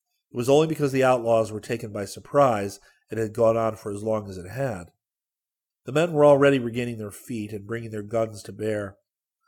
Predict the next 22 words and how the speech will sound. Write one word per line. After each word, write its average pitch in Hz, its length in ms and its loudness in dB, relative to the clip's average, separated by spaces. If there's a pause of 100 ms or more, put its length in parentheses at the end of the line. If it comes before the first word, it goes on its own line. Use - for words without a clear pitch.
(220)
Another 135 380 4
gun 107 280 -2
roared, 104 440 -4 (420)
and 110 100 -14
the 110 80 -6
slug 131 380 0
passed 117 420 -2 (320)
inches 127 480 -6
from - 160 -14
the 104 80 -10
masked 107 380 -4
man's 101 320 -10
head. 101 380 -6 (840)
He 120 140 -12
saw 143 240 4
that 139 160 -2
Tonto 147 400 0
was 120 200 -2
beside 117 420 -6
his 110 160 -6
own 110 240 -8
horse, 98 380 -12